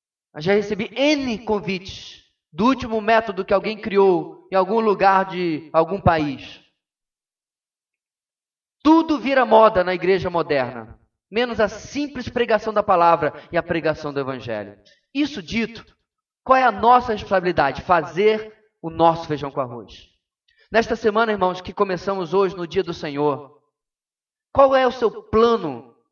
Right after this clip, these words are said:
para com o seu alvo evangelístico? Talvez e provavelmente não, você estará na mesma situação de Pedro. Você não terá uma pequena nem uma grande multidão para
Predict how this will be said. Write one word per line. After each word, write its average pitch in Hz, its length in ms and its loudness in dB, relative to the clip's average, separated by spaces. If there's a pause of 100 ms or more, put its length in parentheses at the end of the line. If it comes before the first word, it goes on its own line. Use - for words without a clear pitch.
(220)
para 190 180 4
com 190 120 -8
o 180 40 -8
seu 175 240 -2
alvo 170 180 4
evangelístico? 151 720 -8 (1080)
Talvez 208 380 2
e - 40 -10
provavelmente 208 640 -2
não, 226 480 -4 (200)
você 202 220 -4
estará 185 640 0
na 180 100 -2
mesma 180 260 -4
situação 170 360 -4
de 151 100 -8
Pedro. 135 480 -4 (1040)
Você 160 180 2
não 254 100 -4
terá 208 300 4
uma 208 120 -4
pequena 233 440 -4
nem 208 140 -6
uma 208 120 -4 (300)
grande 190 260 -2
multidão 185 420 -6
para 156 380 -2